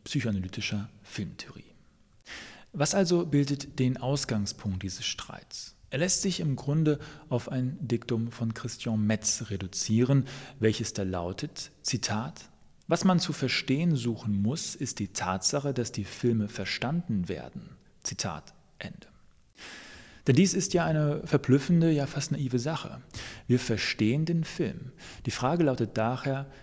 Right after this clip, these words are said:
wie der Film eigentlich strukturiert ist, damit wir ihn verstehen können. Und daran knüpft wiederum die Frage an,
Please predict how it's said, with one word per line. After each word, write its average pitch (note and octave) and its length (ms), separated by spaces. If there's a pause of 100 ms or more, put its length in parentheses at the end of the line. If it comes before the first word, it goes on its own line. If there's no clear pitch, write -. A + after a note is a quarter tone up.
wie C3+ 80
der A#2+ 140
Film C#3+ 340
eigentlich A#2+ 320
strukturiert B2 680
ist, - 280
damit B2 580
wir C3 80
ihn A2+ 240
verstehen F#2 640
können. B2 320 (460)
Und A#2 120
daran C3+ 400 (220)
knüpft - 300
wiederum A#2+ 260
die G#2 120
Frage G#2+ 520
an, A#2+ 200